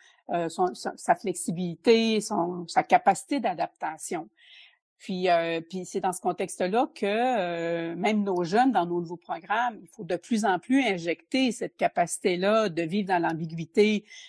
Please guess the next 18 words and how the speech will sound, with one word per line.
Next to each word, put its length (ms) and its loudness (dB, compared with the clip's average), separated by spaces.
de 100 2
s'adapter 800 2
en 80 -2
tout 160 -20
temps. 320 -4
Parce 380 -20
que 80 -2
ça, 160 -2
c'est 100 0
des 120 2
compétences 600 0
du 100 -18
futur 440 0
qui 180 -10
sont, 680 0
qui 80 -8
sont 160 2
marquantes, 640 0